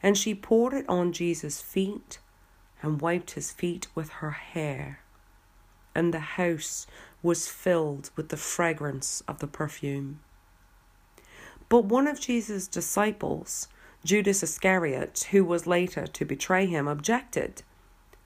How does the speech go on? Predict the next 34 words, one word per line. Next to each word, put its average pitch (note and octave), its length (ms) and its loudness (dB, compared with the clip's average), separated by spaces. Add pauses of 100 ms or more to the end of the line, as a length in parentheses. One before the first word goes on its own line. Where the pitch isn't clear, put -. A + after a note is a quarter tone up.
(320)
"Why C4+ 180 8
wasn't E4 380 2
this - 160 -4
perfume A3 540 2
sold F3+ 540 0
and D3+ 140 0
the D#3+ 40 0
money F3+ 300 4
given F#3+ 380 4
to G3 140 0
the F#3 100 2
poor? G#3 560 2 (360)
It's A#3+ 180 6
worth C#4 260 6
a C#4 80 4
year's B3+ 540 4
wages." A3+ 880 2 (1300)
He A#3+ 180 2
did A#3+ 180 0
not C4+ 320 2
say C4 300 2
this G#3 240 0
because G3+ 360 -4
he G#3 60 2
cared G3+ 360 0
about G3 260 -2
the - 80 -6
poor, F3+ 640 0 (680)
but - 140 -6
because G3 360 -2
he G#3 60 2
was F3+ 220 -2
a F#3 60 -2
thief. - 640 -2